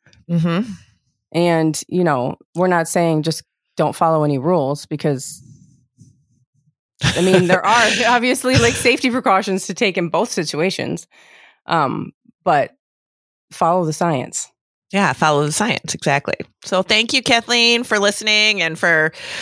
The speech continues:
Speaker 1: I just, I mean, I knew she listened a long time ago. I didn't know she still listened. So thank you so much. I love it. And, um,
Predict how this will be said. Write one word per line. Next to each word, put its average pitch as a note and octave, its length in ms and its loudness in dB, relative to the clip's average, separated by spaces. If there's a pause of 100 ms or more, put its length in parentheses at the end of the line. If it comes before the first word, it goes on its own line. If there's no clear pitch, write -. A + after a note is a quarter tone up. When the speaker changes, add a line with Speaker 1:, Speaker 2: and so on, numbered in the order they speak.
(320)
Speaker 1:
I E3+ 140 2
just, F3+ 300 -6
I F3 240 2
mean, G3+ 120 2
I F#3+ 80 4
knew A3+ 140 0
she B3+ 160 0
listened A3 280 0
a G3+ 40 -2
long F#3+ 160 2
time F#3+ 200 0
ago. F#3+ 120 0
I E3+ 100 2
didn't D#3+ 140 0
know F3+ 80 0
she F#3 200 0
still G3 300 0
listened. F#3+ 400 0
So F#3+ 180 0
thank A3+ 240 -4
you D4 60 -2
so A3 160 -2
much. G3+ 300 0
I - 40 0
love E3 220 0
it. D#3 280 0
And, E3 360 0
um, D#3 380 0